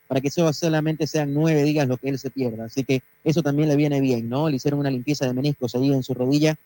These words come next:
entonces es por eso que será baja durante treinta días. Y después también hay novedades en cuanto a los equipos cruceños, en cuanto a los equipos bolivianos. Mañana hay Copa Libertadores de América, mañana juega Bolívar.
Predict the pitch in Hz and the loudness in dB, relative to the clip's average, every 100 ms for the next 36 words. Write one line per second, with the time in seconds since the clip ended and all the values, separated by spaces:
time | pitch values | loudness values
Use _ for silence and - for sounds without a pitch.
0 | _ _ - 127 143 139 131 123 135 131 | _ _ 0 2 2 2 0 0 0 0
1 | 139 117 123 135 139 - 139 - _ - | 0 0 2 2 2 0 -4 -6 _ -2
2 | 123 127 120 120 131 131 123 113 113 113 | 0 2 0 -2 -2 -2 -2 -2 -4 -6
3 | - 190 202 - 269 214 233 233 214 208 | -2 2 4 4 2 2 -2 -2 2 4
4 | 233 196 160 139 165 185 185 170 151 160 | 4 2 0 -4 -4 -4 -2 -2 -2 -4
5 | - 160 160 - 233 214 190 170 156 151 | -2 -2 -2 4 6 6 4 0 -2 0
6 | 165 160 135 - 165 147 143 147 214 214 | 0 2 0 -2 -4 0 2 4 4 4
7 | 185 135 143 185 165 151 156 143 139 139 | 2 2 2 0 0 0 2 2 2 2
8 | 151 143 143 196 196 175 143 135 165 147 | 2 2 2 2 2 2 0 -4 -4 -2
9 | 160 156 131 156 202 185 160 | 0 2 4 4 4 4 2